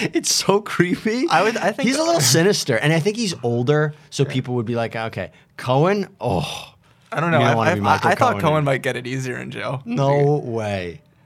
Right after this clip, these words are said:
Speaker 2: just
Speaker 1: But what,
Speaker 2: get
Speaker 1: I don't know what kind of prison they'd go to. Oh, they go to, he's, Manafort's kept in pretty high, in a,
Speaker 2: Really?
Speaker 1: yeah, the jail he's in right now is he's waiting the September trial is filled with terrorists.
Speaker 2: <laughs>
Speaker 1: He's doing okay.
Speaker 2: Hey.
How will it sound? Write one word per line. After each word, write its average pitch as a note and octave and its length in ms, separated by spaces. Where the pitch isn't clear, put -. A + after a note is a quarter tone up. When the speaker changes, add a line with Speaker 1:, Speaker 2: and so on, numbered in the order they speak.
Speaker 2:
just C#3 120
Speaker 1:
But D3 80
what, D3+ 80
Speaker 2:
get - 80
Speaker 1:
I C#3 60
don't E3+ 80
know F3 80
what D3 80
kind C3+ 100
of G2 60
prison A2 240
they'd E2 180
go D#2 160
to. D2+ 120
Oh, D#3 80
they F3 120
go C4 100
to, - 100
he's, C4 260
Manafort's C4+ 500
kept G3 280
in E3+ 100
pretty F#3 300
high, D#3+ 320
in D#3 440
a, D3+ 40
Speaker 2:
Really? D#3 320
Speaker 1:
yeah, A#3 160
the E3+ 120
jail D#3 480
he's G3 180
in E3 140
right E3 200
now C#3 200
is A#2+ 100
he's A#2 140
waiting C#3+ 240
the C3+ 60
September C3+ 360
trial C#3+ 240
is C3 80
filled C#3 260
with B2 200
terrorists. - 840
Speaker 2:
<laughs> C#3+ 960
Speaker 1:
He's G3 140
doing G#4 220
okay. - 460
Speaker 2:
Hey. C#3+ 320